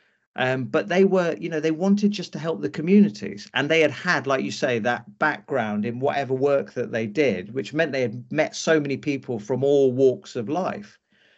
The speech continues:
Um, and you tend to find, really, if you look back in history, those, those types of guys make the better politicians.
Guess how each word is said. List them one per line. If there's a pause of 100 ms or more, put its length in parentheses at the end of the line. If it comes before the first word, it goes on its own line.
(380)
Um, (240)
and
you
tend
to
find,
really,
if
you
look
back
in
history,
those,
those
types
of
guys
make
the
better
politicians.